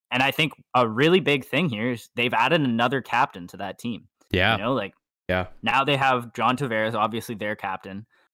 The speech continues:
Speaker 1: Um, Joe Thornton's
Speaker 2: And
Speaker 1: been a captain.
Speaker 2: Yeah.
Speaker 1: Jason Spezza has been a captain. Now Nick Foligno has been a captain, right? So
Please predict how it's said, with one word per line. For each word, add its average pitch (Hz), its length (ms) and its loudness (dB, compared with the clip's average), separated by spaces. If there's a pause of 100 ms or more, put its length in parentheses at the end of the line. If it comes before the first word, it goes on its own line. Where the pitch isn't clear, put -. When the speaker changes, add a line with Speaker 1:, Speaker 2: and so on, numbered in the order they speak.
(100)
Speaker 1:
Um, 92 500 -2 (560)
Joe 135 200 2
Thornton's 123 420 2
Speaker 2:
And - 40 -14
Speaker 1:
been 117 120 -2
a 113 40 -4
captain. 113 560 -4 (400)
Speaker 2:
Yeah. 90 120 -4
Speaker 1:
Jason 123 320 -2
Spezza - 320 -14
has 120 100 -14
been 113 140 -4
a 110 40 -4
captain. 104 580 -4 (160)
Now 113 180 0
Nick 120 220 -2
Foligno 120 420 -2
has 104 100 -4
been 104 140 -6
a 101 60 -6
captain, 95 380 -6
right? 113 240 -2
So 113 200 -4